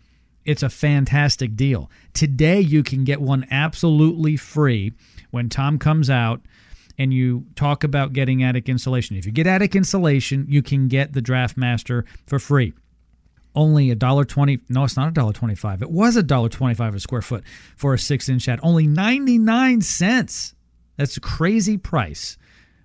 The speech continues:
for blown-in insulation per square foot for a six-inch attic. By the way, you can go to Tom's website,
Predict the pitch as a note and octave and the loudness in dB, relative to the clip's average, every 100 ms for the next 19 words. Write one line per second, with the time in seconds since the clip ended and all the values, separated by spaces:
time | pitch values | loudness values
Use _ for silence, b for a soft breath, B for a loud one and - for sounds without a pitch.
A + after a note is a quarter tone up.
0 | - C#3+ B2+ C#3+ C#3 C3+ B2+ - A#2 A2+ | -6 -2 2 4 4 4 2 0 0 0
1 | G2+ G2+ E2+ - _ - B2+ A2+ - - | -2 -6 -10 -14 _ -4 -2 -4 -8 -12
2 | - A#2+ A2 G#2 _ _ - - G#2+ - | -4 -2 -2 -6 _ _ -12 -6 -6 -6
3 | _ - G#2+ - B2 B2 A#2 A#2+ G#2+ D3 | _ -6 -4 -4 -4 -4 -2 -2 0 2
4 | E3+ D#3+ D#3 C3 C3 D3 E3+ - F3 G#3 | 4 4 4 2 2 0 0 0 0 0
5 | - C3 A2 B2+ C#3+ | 0 -2 -2 -4 -4